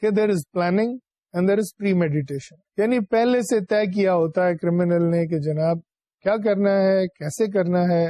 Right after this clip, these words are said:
Offender maintains control of himself and the victim۔ تو جو offender ہوتا ہے وہ نہ صرف اپنے اوپر کنٹرول رکھتا ہے ساری سچویشن میں، وہ وکٹم پہ بھی اپنے پورا کنٹرول رکھتا ہے۔ Considerable precautions are taken to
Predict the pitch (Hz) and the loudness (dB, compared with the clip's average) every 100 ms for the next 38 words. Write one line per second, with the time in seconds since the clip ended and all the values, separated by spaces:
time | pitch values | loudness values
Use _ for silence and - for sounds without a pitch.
0 | 180 _ _ _ _ _ - 160 - 202 | -4 _ _ _ _ _ -6 -6 -2 0
1 | 226 233 240 220 202 190 214 220 190 202 | 2 2 2 2 2 2 2 2 0 0
2 | 180 - 196 226 214 185 175 160 214 233 | -2 0 2 2 2 2 0 0 0 2
3 | 254 - _ - 202 220 214 175 160 - | 0 -4 _ -6 -2 0 0 0 -4 -8
4 | 143 - _ _ _ _ _ _ _ _ | -18 -18 _ _ _ _ _ _ _ _
5 | - 190 214 190 139 214 262 294 233 185 | -4 0 2 0 0 0 2 2 2 2
6 | 214 208 226 240 214 220 240 247 208 196 | 2 4 2 2 2 2 2 0 -2 -2
7 | 254 269 285 262 254 208 220 185 208 185 | -2 2 2 2 0 0 0 2 2 2
8 | 143 - 170 165 165 190 185 170 170 165 | -2 -4 -2 -2 -2 -2 0 0 -4 -6
9 | 151 170 165 190 233 _ _ - 214 139 | -8 -8 -6 -6 -10 _ _ -2 -2 0
10 | 202 220 - 262 254 240 226 208 208 233 | -2 -4 -2 -2 0 0 2 0 0 -2
11 | 233 214 214 190 175 165 160 151 131 _ | 0 0 0 0 -4 -2 -2 -4 -8 _
12 | _ _ _ _ _ - 190 262 269 269 | _ _ _ _ _ -4 -2 0 0 0
13 | 277 247 208 170 202 - 226 202 170 202 | 0 0 -2 0 -2 -2 -2 0 0 -2
14 | 190 220 214 214 _ _ _ _ | -2 -2 -2 -4 _ _ _ _